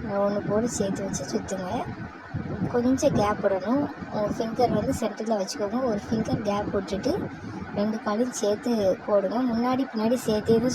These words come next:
சுத்தணும். ஒன் சைடு மட்டும் சுத்திட்டு விட்டுறாதீங்க. கம்மு இருக்கும் அதுல, பசை இருக்கும்.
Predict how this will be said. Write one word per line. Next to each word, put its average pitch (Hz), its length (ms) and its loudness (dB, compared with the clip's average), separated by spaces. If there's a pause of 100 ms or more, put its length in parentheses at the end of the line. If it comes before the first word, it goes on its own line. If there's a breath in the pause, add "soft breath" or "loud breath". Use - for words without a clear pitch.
சுத்தணும். 202 460 -4
ஒன் 214 200 2
சைடு 226 200 0
மட்டும் 233 220 2
சுத்திட்டு 214 240 -2
விட்டுறாதீங்க. 202 560 -2 (180)
கம்மு 247 320 2
இருக்கும் 208 240 2
அதுல, 190 400 -2 (320)
பசை 226 360 2
இருக்கும். 240 300 0